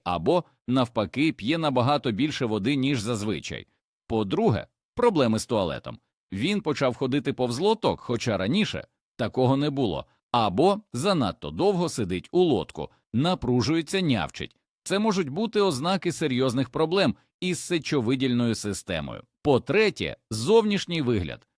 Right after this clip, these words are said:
Шерсть стала тьмяною, скуйовдженою, кіт перестав за собою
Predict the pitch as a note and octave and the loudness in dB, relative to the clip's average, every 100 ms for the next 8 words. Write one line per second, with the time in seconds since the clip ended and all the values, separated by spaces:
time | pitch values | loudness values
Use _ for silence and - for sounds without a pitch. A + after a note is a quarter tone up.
0 | - - A#2 C#3+ E3+ - - - D#3+ E3 | -10 -4 2 2 0 -8 -16 -2 0 2
1 | D#3 - G3 F3 A2+ D#2+ A#1+ - - F#3+ | 0 -2 0 2 0 -2 -6 -10 -8 0
2 | E3 G#2+ E2 F#2+ C3+ E3+ F#3+ - _ - | 2 2 0 -2 -2 -2 -4 -8 _ -6
3 | C#3 F3 - A3 G#3 - A#2+ C3+ B2 C#3+ | -2 -2 0 0 0 0 0 2 0 -4
4 | D3+ G#2+ G#2 G#2 | -2 0 2 2